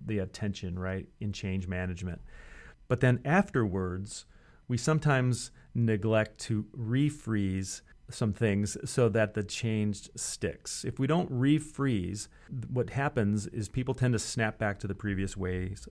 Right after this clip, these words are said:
of doing things. So, uh, what, what do you do to refreeze? That's where we sometimes need to shut off old processes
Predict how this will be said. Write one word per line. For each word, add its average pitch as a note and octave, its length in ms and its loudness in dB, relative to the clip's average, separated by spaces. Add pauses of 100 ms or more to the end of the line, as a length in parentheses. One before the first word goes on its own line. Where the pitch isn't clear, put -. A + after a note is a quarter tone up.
(120)
of G2+ 100 -4
doing C3 300 4
things. C2 340 -8 (500)
So, A2 640 4 (200)
uh, B2 120 0
what, A#2+ 220 4
what C#3+ 140 6
do D3 60 8
you C#3 60 8
do C3+ 140 6
to B2+ 80 4
refreeze? B2+ 520 2
That's E3 200 0
where D3+ 160 8
we B2+ 140 4
sometimes C#3+ 400 0
need B2+ 140 0
to G2 60 0
shut A2+ 280 0
off G#2+ 200 2
old G#2+ 200 0
processes A#2+ 720 -4